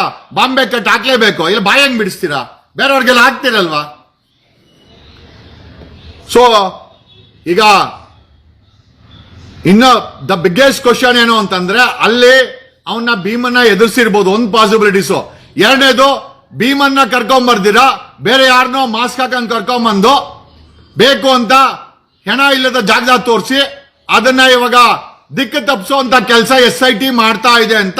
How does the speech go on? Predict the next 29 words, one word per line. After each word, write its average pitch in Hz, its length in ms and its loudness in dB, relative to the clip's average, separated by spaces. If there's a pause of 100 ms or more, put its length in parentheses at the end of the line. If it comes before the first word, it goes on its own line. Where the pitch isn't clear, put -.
ನಮಗೆ 226 880 -2
ಅಲ್ಲ, 196 220 2 (420)
ಇಡೀ 247 220 0
ಕರ್ನಾಟಕಕ್ಕೆ 226 920 -2
ಡೌಟ್ 226 300 0
ಇದೆ. 214 200 2 (480)
ಹಾಗಾಗಿ 254 840 0
ಎಸ್ 214 320 0
ಐ 277 40 -4
ಟಿ 269 80 -4
ಅವರು 254 300 4 (640)
ಆ 208 100 0
ಮಾಸ್ಕ್ 220 460 -2
ಅನ್ನ 254 160 2
ತೆಗೆಸಿ, 269 800 -2 (1300)
ಯಾರು 240 600 2
ಟೆರರಿಸ್ಟ್ಗಳಿಲ್ಲ 233 800 -2
ಇಲ್ಲಿ, 208 540 -2 (200)
ನಿಮ್ಮ 226 240 0
ಡ್ರಾಮಾ 233 480 2
ಅವಶ್ಯಕತೆ 240 460 -2
ಇಲ್ಲ. 233 100 0
ಎಸ್ 214 220 -2
ಐ 247 140 -2
ಟಿ 247 60 -2
ಅವರೇ, 226 680 -2
ನೀವು 254 380 0
ದಿಕ್ 214 200 -2
ತಪ್ಪಿಸ್ತಾ 247 440 -2